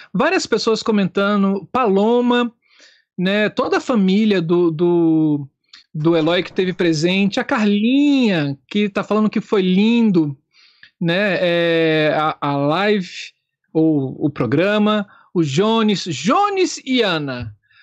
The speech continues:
Comentem aqui, manda pra gente aqui nome de pessoas aí do Amapá que fazem luz, que criam luz.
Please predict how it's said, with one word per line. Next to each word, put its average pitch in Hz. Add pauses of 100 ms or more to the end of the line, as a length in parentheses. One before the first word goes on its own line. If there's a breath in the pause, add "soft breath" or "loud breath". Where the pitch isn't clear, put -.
(480 soft breath)
Comentem 330
aqui, 233
manda 339
pra 185
gente 185
aqui 185
nome 240
de 220
pessoas 220
aí 233
do 196
Amapá 220
que -
fazem 220
luz, 214
que 220
criam 240
luz. 214